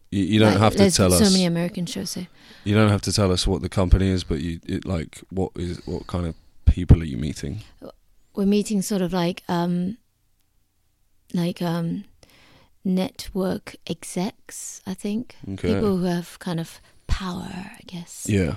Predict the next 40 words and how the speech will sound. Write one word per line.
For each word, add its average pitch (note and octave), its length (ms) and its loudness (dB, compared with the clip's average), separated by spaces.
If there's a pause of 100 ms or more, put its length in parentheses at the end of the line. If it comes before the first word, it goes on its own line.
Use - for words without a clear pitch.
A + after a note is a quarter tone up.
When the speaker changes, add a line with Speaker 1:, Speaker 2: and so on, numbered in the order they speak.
(140)
Speaker 1:
and G2 220 0
what G2 120 2
have F#2 100 -2
you F#2+ 80 0
been F2+ 160 0
told F2 380 0
to, D#2 420 -6
uh, - 40 -4
you D2+ 140 -8
said F2+ 260 -4
you E2 180 -4
had F#2+ 240 -4 (100)
been D#2 180 -6
told E2+ 320 -4
to - 100 -6
do - 140 -4
your, E2 300 -2 (140)
your F2 180 0
homework. F2 640 -2 (420)
Speaker 2:
Yeah, D#4+ 220 2
Speaker 1:
Yeah. C#4 60 6
Speaker 2:
to - 160 -4
just A#3 200 -2
kind A#3 140 4
of F#3+ 60 0
familiarize G3 640 0
what's - 240 -8
going F3 320 0
on. F#3+ 360 2
And, F3 200 -4 (260)
yeah, A3+ 180 6
it F3+ 160 0
is B3 180 4
so F#3+ 160 2
different E3 480 -2
because, E3+ 520 -4 (680)
you F#3 140 -4
know, F3 80 0
it's E3+ 120 -4
a, F#3 160 -4